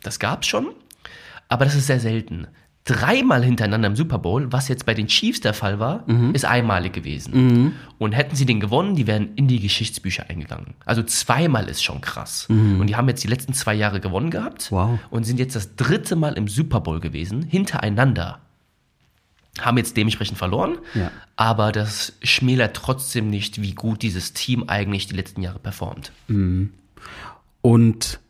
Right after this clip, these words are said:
Speaker 2: es gab so ein bisschen, das habe ich auch mitbekommen, so ein paar Ärgernisse. Also man hat sich so ein bisschen geärgert, dass sie ins Finale geko-, oder den, zum Super Bowl.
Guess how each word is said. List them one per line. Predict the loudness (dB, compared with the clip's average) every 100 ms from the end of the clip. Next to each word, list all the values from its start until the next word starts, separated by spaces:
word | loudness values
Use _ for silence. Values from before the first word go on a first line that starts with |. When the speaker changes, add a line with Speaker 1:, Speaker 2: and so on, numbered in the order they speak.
| -20 -2
Speaker 2:
es | 0 0 0 2
gab | 6 4
so | 4 4
ein | 6
bisschen, | 4 2 4 6 8 6 4 0 -16 -4
das | 0
habe | 2
ich |
auch | 2 2 2
mitbekommen, | 2 4 0 2 4 6 6 2 -6 -20 _
so | -2 2
ein | 4
paar | 4 4 6 6 6 4 0 -14 -20 -20 -20 -20 _ _ -2
Ärgernisse. | 4 6 6 6 6 4 2 2
Also | 2 2 4 2
man | 2 2
hat | 2
sich | 4
so |
ein | 4
bisschen | 2 2 2
geärgert, | 2 2 2 2 0
dass | 2
sie | 2
ins | 2
Finale | 2 2 4 2
geko-, | 0 -2 -2
oder | 2 2
den, | 2 -2 -4
zum | -2 2 2
Super | 2 4 4 4
Bowl. | 4 4 4